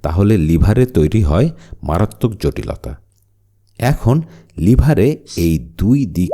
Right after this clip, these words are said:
থেকে আসা দুই ধরনের রক্ত কিন্তু একসাথে মিশে যায়। এই মিলিত রক্তে মাত্র পঁচিশ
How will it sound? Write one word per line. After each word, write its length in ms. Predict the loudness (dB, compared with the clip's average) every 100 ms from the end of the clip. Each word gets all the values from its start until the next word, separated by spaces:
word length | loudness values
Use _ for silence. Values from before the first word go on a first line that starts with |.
| -2
থেকে 220 | -2 -2 -6
আসা 420 | -8 -8 -4 -2 -2 -4 0
দুই 140 | 0
ধরনের 440 | 0 -2 0 -2 -4
রক্ত 260 | -6 -8 -8
কিন্তু 340 | -4 -4 -2 -4 -6 _ _ -6
একসাথে 560 | -6 -6 -8 -6 -2 -2 0
মিশে 280 | -2 -2 -4
যায়। 240 | -4 -8 -16 _ _ _ _ _ _ _ _ _ _
এই 160 | -4 -2
মিলিত 360 | 0 0 0 0
রক্তে 440 | 0 -2 -4 -2 -2 -4 -18 _ -8
মাত্র 220 | -6 -4 -4 -2
পঁচিশ 360 | -2 0 -2